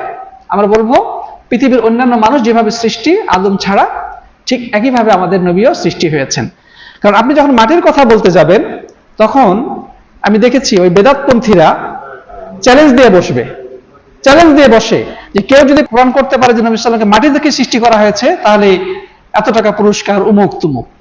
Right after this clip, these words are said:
আপনি বলতে যাবেন না যে মাটি থেকে সৃষ্টি করা হয়েছে, এই কথাটাই আসলে ভুল। তিনি একজন মানুষ, অন্যান্য মানুষকে যেভাবে সৃষ্টি করা হয়েছে, আর আমাদের নবী সাল্লাল্লাহু আলাইহি ওয়াসাল্লাম এর বাইরে নন, তিনিও সেভাবেই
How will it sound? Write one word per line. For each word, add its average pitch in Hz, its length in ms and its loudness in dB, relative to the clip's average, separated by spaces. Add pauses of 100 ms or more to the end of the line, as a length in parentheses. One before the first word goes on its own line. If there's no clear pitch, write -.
(120)
আপনি 254 200 0
বলতে 262 400 2
যাবেন 262 260 4
না 214 140 2
যে 196 100 0
মাটি 208 200 2
থেকে 208 160 0
সৃষ্টি - 280 -4
করা 339 180 0
হয়েছে, - 320 -8
এই 240 120 -4
কথাটাই 285 320 2
আসলে 214 280 2
ভুল। 156 260 0 (340)
তিনি 285 160 2
একজন 277 240 2
মানুষ, 254 600 2 (760)
অন্যান্য 311 400 4 (320)
মানুষকে 247 460 2
যেভাবে 233 280 2
সৃষ্টি 240 300 -4
করা 240 240 2
হয়েছে, 277 280 0 (760)
আর 196 120 2
আমাদের 214 340 2
নবী 208 140 0
সাল্লাল্লাহু - 0 -
আলাইহি 208 100 -4
ওয়াসাল্লাম 202 340 0
এর 185 160 -2
বাইরে 156 300 0
নন, 247 340 0
তিনিও 254 640 0
সেভাবেই 240 720 0